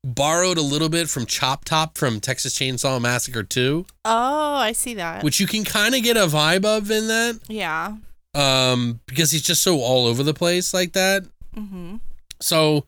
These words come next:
Speaker 1: I don't know. I can kinda see that. It's like, it's like, I don't know. Keaton spent about two weeks trying to fucking iron that out, and he got it done in about two weeks. Sprinkled in this movie. So, you know, I wonder if, like I said, in part two, they're gonna make him, like,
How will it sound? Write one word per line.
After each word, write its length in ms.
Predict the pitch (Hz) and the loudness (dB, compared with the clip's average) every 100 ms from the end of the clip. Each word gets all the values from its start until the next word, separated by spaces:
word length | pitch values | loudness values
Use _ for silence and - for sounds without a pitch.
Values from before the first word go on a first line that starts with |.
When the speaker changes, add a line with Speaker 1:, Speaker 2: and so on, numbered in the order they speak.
| - | 0
Speaker 1:
I 80 | 220 | 2
don't 80 | 170 | 2
know. 80 | |
I 140 | 123 165 | 2 2
can 120 | 175 | 2
kinda 220 | 165 180 143 | 2 2 2
see 200 | 147 135 | 2 4
that. 180 | 120 113 | 4 4
It's 100 | 117 | 2
like, 160 | 147 | 2
it's 220 | 160 156 214 | 2 0 0
like, 160 | 196 | 0
I 480 | 208 190 180 175 - | -2 -4 -6 -4 -2
don't 100 | 208 | 2
know. 280 | 202 127 117 | 2 2 0
Keaton 440 | - 214 220 196 160 | -2 -2 0 -4 -4
spent 240 | - 190 | -2 0
about 260 | 170 143 - | 0 -2 -2
two 200 | - 226 | -2 0
weeks 340 | 220 208 - | 0 0 0
trying 180 | - 190 | 0 0
to 100 | 160 | -2
fucking 320 | - 175 165 147 | -2 -2 -2 0
iron 280 | 151 156 147 | 0 0 2
that 180 | 143 | 2
out, 340 | 139 139 139 135 - | 2 2 0 -4 -6
and 80 | |
he 60 | 123 | -2
got 160 | 135 139 | 0 0
it 60 | |
done 180 | 123 139 | 0 0
in 80 | 127 | 2
about 300 | 117 117 104 | 0 0 -2
two 180 | 139 135 | -4 -2
weeks. 380 | 127 127 113 - - - - - | 0 0 -2 -8 -10 -12 -12 -8
Sprinkled 560 | - 156 175 170 156 | -4 2 2 4 2
in 140 | 143 131 | 2 0
this 180 | 123 | 0
movie. 560 | 139 139 135 131 127 131 - | 2 4 4 4 2 -2 -4
So, 520 | - 127 117 113 123 | 0 2 2 0 -2
you 100 | 139 | -2
know, 300 | 131 117 113 131 | 2 2 2 0
I 80 | |
wonder 340 | 131 156 185 165 | 0 2 4 2
if, 240 | 143 151 | 0 -4
like 160 | 147 143 | -2 0
I 60 | |
said, 240 | 139 139 117 | 0 0 0
in 80 | 117 | 0
part 300 | 156 151 113 | 0 -2 -2
two, 320 | 156 147 143 - - - | 0 0 -2 -6 -16 -10
they're 220 | 123 143 | 0 2
gonna 180 | 139 131 | 2 2
make 320 | 123 127 123 | 0 0 0
him, 340 | - 123 117 113 | 0 -2 0 0
like, 380 | 113 110 107 | 0 0 -4